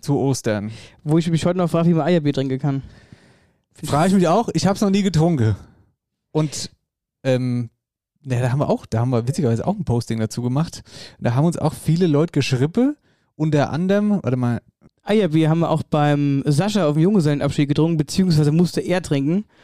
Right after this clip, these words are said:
Speaker 2: Und ich fand es vom Anblick schon sowas von scheußlich und widerlich. Äh, und er hat's halt auch geäxt. Das hat er, hat er auch gesagt, war's Beste, was er machen konnte, weil wenn du das dann noch, ich sag mal, langsam oder genießt zu trinken,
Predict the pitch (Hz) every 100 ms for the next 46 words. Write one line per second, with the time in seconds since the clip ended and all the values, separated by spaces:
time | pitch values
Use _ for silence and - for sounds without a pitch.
0 | - - 160 143 175 180 - 151 - -
1 | 214 160 143 - - _ _ - 160 147
2 | - - 151 160 240 147 - 143 139 -
3 | - - 170 180 127 135 147 139 165 156
4 | 123 151 - - - - - - 143 143
5 | 147 147 - _ 165 156 - _ _ -
6 | 151 175 170 156 139 - 208 - - 147
7 | 143 151 147 - 160 151 151 165 151 139
8 | - 175 160 156 170 147 147 147 135 131
9 | 143 143 - 143 135 _ _ _ _ _
10 | _ - 147 147 127 165 180 151 147 139
11 | - 160 196 202 - 160 185 190 202 208